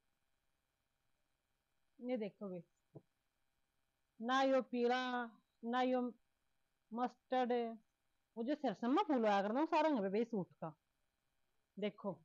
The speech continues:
सरसम फूल आया कर दे, जे कति जाटू भाषा में सरसम फूला रंग से सूट का। कलर अच्छा यो भी है, आप सूट देखो, कल-, बहुत अच्छा कलर है, सिंपल सोबर चीज है,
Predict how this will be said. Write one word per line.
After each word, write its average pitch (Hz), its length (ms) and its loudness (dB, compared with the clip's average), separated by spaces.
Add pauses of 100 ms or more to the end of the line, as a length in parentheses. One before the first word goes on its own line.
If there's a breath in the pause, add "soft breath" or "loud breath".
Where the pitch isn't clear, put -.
(1120)
सरसम 294 280 2
फूल 302 200 2
आया 233 100 4
कर 269 140 2
दे, 233 220 4
जे 269 160 4 (600)
कति 262 200 -2
जाटू 277 300 0
भाषा 220 280 2
में 220 80 -2
सरसम 226 340 -4
फूला 185 260 -2
रंग 185 200 -4
से 170 140 -8
सूट - 680 -12
का। 175 200 -18 (520)
कलर 339 180 4
अच्छा 359 280 0
यो 349 200 4
भी 302 160 2
है, 226 120 4
आप 233 200 -2
सूट 262 280 -4
देखो, 196 380 -4 (240)
कल-, 220 120 -10 (560)
बहुत 240 280 0
अच्छा 285 280 -4
कलर 269 260 -6
है, 240 60 -6
सिंपल 262 400 -4
सोबर 240 300 -2
चीज 226 320 -8
है, 247 180 -2